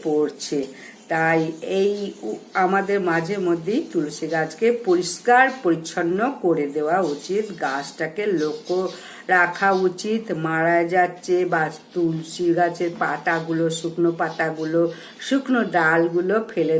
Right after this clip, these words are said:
দেওয়া উচিত। এবং চুল কিন্তু এমন একটা জিনিস যা নেগেটিভ এনার্জিকে মানে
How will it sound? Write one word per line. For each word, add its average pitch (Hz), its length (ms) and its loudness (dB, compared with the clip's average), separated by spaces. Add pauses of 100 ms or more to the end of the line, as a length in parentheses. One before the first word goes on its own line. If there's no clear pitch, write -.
দেওয়া 165 200 0 (100)
উচিত। 180 360 -2 (440)
এবং 143 140 -6 (200)
চুল 262 320 2 (120)
কিন্তু 269 220 2 (300)
এমন 247 220 4 (140)
একটা 277 180 0 (120)
জিনিস 247 200 2 (120)
যা 214 100 4 (220)
নেগেটিভ 233 460 4 (140)
এনার্জিকে 196 680 0 (1120)
মানে 170 220 4